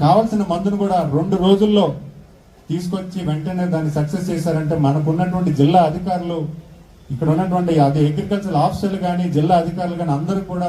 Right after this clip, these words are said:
మనం ప్రత్యేకించి అభినందనలు తెలియజేసుకోవాలని మీ అందరికీ కోరుకుంటున్నాను. ఎందుకంటే ఈరోజు మీకోసం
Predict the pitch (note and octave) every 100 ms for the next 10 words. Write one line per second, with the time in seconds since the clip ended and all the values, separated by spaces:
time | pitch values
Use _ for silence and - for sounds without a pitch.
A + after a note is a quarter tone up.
0 | E3 D3+ D3+ D3 F#3 F3+ E3+ D#3 C#3 E3
1 | F3 E3 D3+ D3+ D#3 D3+ E3 D3+ D#3 C#3+
2 | C3 - - - C3+ C#3 E3+ E3+ D#3 D3+
3 | D3+ D3 C3 B2+ A2+ - - - - -
4 | - - - - - - D3 F3+ G3 G3
5 | G3+ F3 G3 G3 F#3+ F#3 F3+ G3+ G3+ G#3